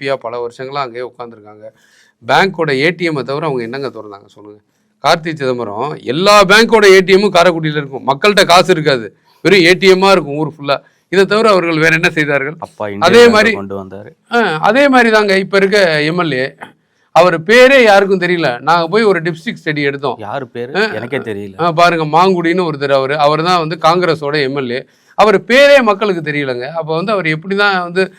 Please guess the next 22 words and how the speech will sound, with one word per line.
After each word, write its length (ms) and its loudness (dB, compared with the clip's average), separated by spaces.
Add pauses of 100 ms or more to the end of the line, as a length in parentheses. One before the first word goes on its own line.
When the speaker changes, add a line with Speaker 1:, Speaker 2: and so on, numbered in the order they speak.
(240)
Speaker 1:
இதுல 220 0
ஒரு 160 2
சர்வே, 420 4
இவங்களே 320 2
காசு 260 2
கொடுத்து 220 -4
ஒரு 120 0
சர்வே 260 2
எடுக்க 320 -2
சொல்றாங்க. 160 -2
அந்த 260 -4
சர்வேல 280 0
சொல்றாங்க, 500 -4 (360)
"காரைக்குடியில், 880 2 (680)
ஆ, 760 6
மாங்குடி 480 4
வருவதற்கான 640 0
வாய்ப்பு 320 2
இருக்கு, 220 -6
அவர் 140 2
நான் 260 2
கான்ட்ரவர்ஷியல்." 580 -4